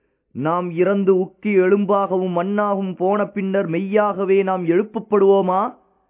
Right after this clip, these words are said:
என்றும், அவ்வாறே நம்முடைய மூதாதைகளுமா எழுப்பப்படுவார்கள் என்றும் பரிகாசமாக கூறுகின்றனர்.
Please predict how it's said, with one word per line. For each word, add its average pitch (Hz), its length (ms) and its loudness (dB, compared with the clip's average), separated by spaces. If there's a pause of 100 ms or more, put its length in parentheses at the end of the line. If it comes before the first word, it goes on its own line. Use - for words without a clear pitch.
(260)
என்றும், 156 520 -2 (500)
அவ்வாறே 165 720 -2 (280)
நம்முடைய 208 640 2
மூதாதைகளுமா 202 1040 2 (420)
எழுப்பப்படுவார்கள் 180 920 0
என்றும் 160 420 -2
பரிகாசமாக 175 760 -2 (100)
கூறுகின்றனர். 123 560 -6